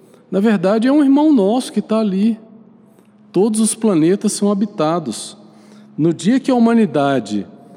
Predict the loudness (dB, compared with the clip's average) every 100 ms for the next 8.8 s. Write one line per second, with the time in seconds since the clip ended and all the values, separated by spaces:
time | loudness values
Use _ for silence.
0 | -20 _ -8 -4 -2 -2 0 0 2 -2
1 | -2 0 0 2 0 -2 -12 -18 -20 -20
2 | -20 _ _ _ _ -4 -2 -2 -2 0
3 | 0 -2 -4 -2 0 0 0 -4 -4 -6
4 | -2 -4 -2 -4 -4 -6 -10 -10 -4 0
5 | 0 0 -4 -10 -20 -20 -20 -12 -8 -6
6 | -2 -2 -2 -2 -2 -2 -6 -4 0 2
7 | 0 -2 -6 -6 -6 -2 -2 0 0 -2
8 | -2 0 2 2 2 0 -4 -8